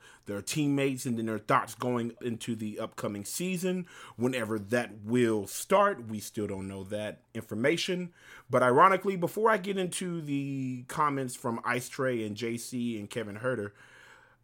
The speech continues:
I saw a statistic on Twitter, uh, just today that many Hawks fans are very aware of, but still should be excited for, as it could, you know, foreshadow for things to come.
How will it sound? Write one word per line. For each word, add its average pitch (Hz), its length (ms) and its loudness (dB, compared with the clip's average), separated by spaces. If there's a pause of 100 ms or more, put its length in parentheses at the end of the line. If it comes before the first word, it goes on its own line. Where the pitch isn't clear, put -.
(120)
I 151 100 10
saw 240 220 2
a 226 60 2
statistic 170 480 -2
on 131 160 0
Twitter, 123 580 2
uh, 107 300 -2
just 165 220 -2
today 151 480 4 (800)
that 131 220 6
many 156 180 4
Hawks 143 280 2
fans 127 360 2
are 104 140 2
very 165 300 6
aware 135 400 6
of, 123 300 2
but 117 140 4
still 180 340 4
should 151 380 2
be 147 180 2
excited 123 720 0
for, 117 720 6 (140)
as 110 420 -2
it 110 140 -6
could, 123 380 -4
you 120 120 -2
know, 104 140 -2
foreshadow 113 580 -2
for 104 240 -8
things 110 360 -6
to 90 120 -14
come. 190 460 -2